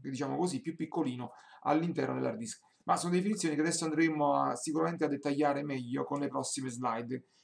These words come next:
eh, che ho cercato di arricchire con grafica in modo tale da rendere più semplice possibile la comprensione di questo, di questo oggetto, l'hard disk. Allora, vediamo un po' sempre più da vicino, eh, che cosa intendiamo per hard disk. Allora, intanto,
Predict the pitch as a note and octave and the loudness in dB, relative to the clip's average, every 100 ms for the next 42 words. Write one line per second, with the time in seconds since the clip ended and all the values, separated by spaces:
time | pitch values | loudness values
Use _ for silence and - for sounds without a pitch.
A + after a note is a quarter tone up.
0 | _ - C3+ C3+ C3 C3 D#3 D#3+ F3+ F3 | _ -6 -2 0 0 4 4 4 0 0
1 | D3 C#3+ E3 F#3 D3 C3+ B2+ C3+ C3+ C3+ | 2 4 2 0 0 0 2 0 -2 0
2 | D#3 C3+ - C#3 D3 D3 D3 D3 C#3 C#3+ | 4 4 2 -2 -2 0 2 2 2 0
3 | C#3 C3 C3 D#3 - C3+ B2 C3+ D#3 - | 0 -2 -4 -6 -4 -4 -2 -2 -2 -2
4 | B2 A#2+ B2+ B2 _ _ - C#3 C#3 C3+ | -4 -2 -4 -6 _ _ -4 0 0 2
5 | D#3 D#3 C#3+ C3+ C3+ C3+ C3 B2 B2+ C3 | 0 0 0 0 0 -2 -2 -4 -4 -4
6 | - C3 B2+ B2 A#2+ - D3+ D#3 D3+ C#3 | -2 -2 0 0 -4 -2 0 0 0 0
7 | - D#3 A#2 C3+ - - D3 - - C#3+ | 0 0 2 2 -2 -4 -8 -8 -6 -4
8 | A#2+ A2+ A#2+ - C3 B2+ - - - - | -2 -4 -6 -6 -6 -8 -10 -12 -12 -20
9 | - - - B3 A3 F#3 F#3 C4+ A#3 A3 | -20 -20 4 10 10 10 8 6 6 4
10 | G3 G3+ F#3 E3 G#3+ A3 F3+ E3+ E3+ E3+ | 4 2 2 0 0 0 -2 0 -2 -2
11 | D#3 D#3+ D3+ D3 C#3 F3 F3 D#3+ D#3+ D3 | -4 0 2 0 -2 -6 0 0 2 0
12 | D3+ D#3 C#3 C3 C3 B2+ C3+ B2+ B2+ C3+ | 0 0 0 0 -2 2 2 2 -2 -2
13 | C#3 A#2+ A#2 - - - D#3 - - _ | -2 -4 -8 -8 -4 2 2 2 -6 _
14 | _ - D3+ G3+ B3+ C4 F3+ D3+ - | _ -6 0 6 6 6 6 4 4